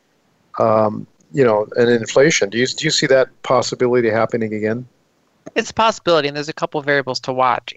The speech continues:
Speaker 2: And so one of the, one of the tightest correlations is that, uh, the growth in the broad money supply,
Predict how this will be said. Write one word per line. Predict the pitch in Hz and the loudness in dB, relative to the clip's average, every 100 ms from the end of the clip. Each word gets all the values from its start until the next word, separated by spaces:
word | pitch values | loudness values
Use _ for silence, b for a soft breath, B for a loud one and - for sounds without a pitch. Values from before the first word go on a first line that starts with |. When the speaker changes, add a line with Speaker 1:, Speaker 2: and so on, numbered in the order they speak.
| - | -6
Speaker 2:
And | 135 127 | -6 -4
so | - 131 127 b b - | 0 0 0 b b -2
one | 185 | 0
of | 202 | 2
the, | 180 | -2
one | 147 180 | -2 -2
of | |
the | 185 | -2
tightest | - 160 147 - | -2 -2 -2 -4
correlations | - 139 120 127 - 127 | -4 -4 -4 -6 -10 -14
is | 123 | -12
that, | 120 120 - | -4 -4 -4
uh, | 135 127 | -6 -4
the | 135 | -6
growth | - 165 175 - | -2 2 2 0
in | 156 | -6
the | |
broad | 120 139 135 123 | -2 2 2 2
money | 127 139 | -2 -4
supply, | - - 151 151 160 | -10 -4 0 0 -2